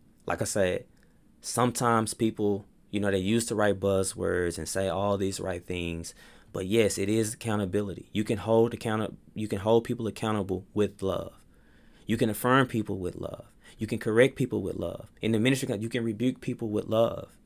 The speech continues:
You can challenge people with a heart posture of love.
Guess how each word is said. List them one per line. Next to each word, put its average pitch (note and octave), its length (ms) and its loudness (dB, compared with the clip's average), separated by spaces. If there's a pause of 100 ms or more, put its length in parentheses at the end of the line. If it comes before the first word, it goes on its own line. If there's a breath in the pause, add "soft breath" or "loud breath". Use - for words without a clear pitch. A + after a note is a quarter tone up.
(140)
You A2 100 -4
can A2+ 180 -2
challenge B2+ 580 2
people A2+ 480 -4
with A2+ 220 4 (180)
a - 80 -8
heart A2+ 240 2
posture G#2+ 380 -2
of G#2 40 -4
love. G#2+ 300 0